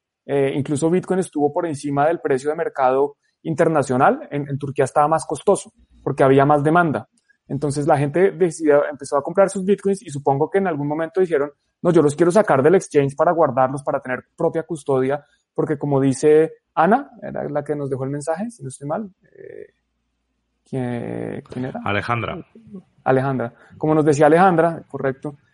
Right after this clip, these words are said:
Speaker 1: eh, pues, la gran, gran parte del poder de Bitcoin es poder guardarlo y poder no, no tener que depender de intermediarios. Y la gente entonces queriendo gu-, sacarlos, los del exchange dijeron, "No, si, si la gente saca todos sus Bitcoins nos quedamos acá sin nada",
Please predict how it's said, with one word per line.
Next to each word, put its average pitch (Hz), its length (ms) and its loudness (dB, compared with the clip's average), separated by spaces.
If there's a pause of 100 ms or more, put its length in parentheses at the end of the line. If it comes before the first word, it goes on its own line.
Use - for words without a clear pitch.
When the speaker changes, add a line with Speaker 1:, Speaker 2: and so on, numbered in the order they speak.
(120)
Speaker 1:
eh, 139 380 2
pues, 156 140 0
la 156 160 2
gran, 160 360 4
gran 175 240 4
parte 196 220 2
del 220 140 4
poder 156 200 6
de 147 120 4
Bitcoin 175 260 0
es 190 100 -6
poder 185 220 0
guardarlo 180 540 2
y 135 80 -8
poder 139 240 0
no, 156 200 -4
no 160 140 -8
tener 175 240 -8
que 190 120 -4
depender 143 420 -4
de 147 60 -14
intermediarios. 151 720 -6 (360)
Y 156 100 -8
la 147 100 0
gente 147 180 -2
entonces 143 320 -2
queriendo 160 380 4
gu-, 208 100 0
sacarlos, 196 580 2 (240)
los 151 120 0
del 151 120 4
exchange 143 240 0
dijeron, 170 220 0
"No, 196 140 2
si, 156 220 -6
si - 100 -12
la 139 100 0
gente 143 200 -8
saca 175 260 -2
todos 190 180 0
sus 170 140 -10
Bitcoins 151 300 -6
nos 175 120 -10
quedamos 143 260 -2
acá 170 200 -2
sin 160 180 -6
nada", 165 340 0